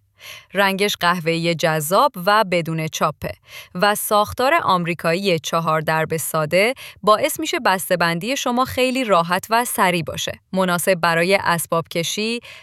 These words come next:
ارسال مرسولات بزرگ یا هر وقت که نیاز به یک کارتون مقاوم و مطمئن دارید. خلاصه، وقتی کارتون‌های معمولی جواب نمیدن، این کارتون زودپک نجات بخشتون می‌شه.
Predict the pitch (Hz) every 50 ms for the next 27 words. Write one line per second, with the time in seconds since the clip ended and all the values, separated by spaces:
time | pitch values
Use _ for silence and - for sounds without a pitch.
0 | - - - 220 226 220 - - 262 277 294 311 285 240 202 180 175 165 - -
1 | 180 175 180 - 226 208 170 165 170 156 170 202 220 240 - - - - - _
2 | 196 185 214 226 240 247 233 - - 311 349 370 339 339 311 - - - 262 240
3 | 220 208 196 196 214 233 202 185 190 180 180 196 220 - - 202 170 170 - 180
4 | 196 214 226 220 196 170 156 170 170 160 170 175 190 196 202 202 202 208 208 -
5 | - 208 202 208 208 190 160 156 143 95 - - - _ _ _ - - - 220
6 | 196 170 165 - - - - - - - - - - - 220 240 311 370 - -
7 | 403 - - 254 220 196 190 - - 196 190 190 214 226 254 320 311 277 226 190
8 | 180 175 170 170 170 165 175 226 254 202 - 175 160 160 147 160 156 - 170 160
9 | 160 160 160 156 156 190 220 269 285 - - - - _ _ _ - 226 269 320
10 | 381 392 - - 247 208 196 190 - 214 214 233 254 254 196 180 170 160 - -
11 | 185 190 208 214 - - 202 202 196 180 165 - 175 165 165 - - 190 185 -
12 | - - 156 - - - - - 180 - -